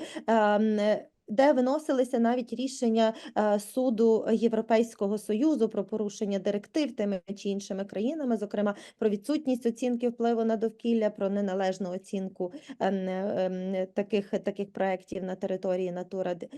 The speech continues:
Натура дві тисячі. Але, е, вітряки стоять, вітряки функціонують. Звичайно, що, ем, проводяться різні заходи для того, щоб пом'якшити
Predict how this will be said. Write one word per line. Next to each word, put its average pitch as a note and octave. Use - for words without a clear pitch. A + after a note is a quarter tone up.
Натура G3+
дві G3+
тисячі. C#4+
Але, C4+
е, A#3+
вітряки C4
стоять, C#4
вітряки A#3+
функціонують. B3+
Звичайно, B3
що, A3
ем, G#3+
проводяться A#3
різні A#3
заходи A3
для G#3
того, G#3+
щоб A3
пом'якшити C4+